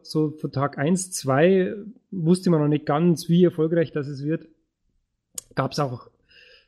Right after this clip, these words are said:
ähm, also was positiv natürlich war, was mir gleich positiv aufgefallen ist, war relativ, also es war ziemlich bugfrei.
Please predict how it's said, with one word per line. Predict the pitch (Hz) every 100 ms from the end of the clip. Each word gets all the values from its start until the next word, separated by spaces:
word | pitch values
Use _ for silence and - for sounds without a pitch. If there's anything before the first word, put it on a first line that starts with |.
| _
ähm, | 139 135 139
also | 160 135
was | 143 -
positiv | 165 233 240 220
natürlich | 208 196 190
war, | 170 165 170
was | 147
mir | 143 131
gleich | 139 156 -
positiv | 156 151 139
aufgefallen | 131 139 139
ist, | 139 -
war | 131 139
relativ, | 143 156 156 143 - - -
also | 127
es | 131
war | 127
ziemlich | 147 117
bugfrei. | 143 151 - 175 180 180